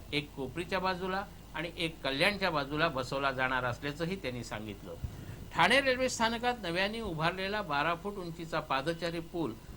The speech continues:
सॅटिसला जोडण्याचं कामही येत्या पंधरा जुलैपर्यंत पूर्ण होईल. त्याचबरोबर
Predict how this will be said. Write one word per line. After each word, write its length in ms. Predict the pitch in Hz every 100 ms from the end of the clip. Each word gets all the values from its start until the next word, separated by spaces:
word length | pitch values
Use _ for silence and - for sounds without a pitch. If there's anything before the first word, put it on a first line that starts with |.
| -
सॅटिसला 520 | 160 156 156 - 247
जोडण्याचं 460 | 226 196 180 175 170
कामही 400 | 165 151 160 208
येत्या 240 | 175 151
पंधरा 400 | 143 139 139 160
जुलैपर्यंत 680 | 196 180 156 147 131 135 135 190 -
पूर्ण 220 | 135 135 127
होईल. 500 | 123 120 98 87 - - - - -
त्याचबरोबर 600 | 185 226 226 233 240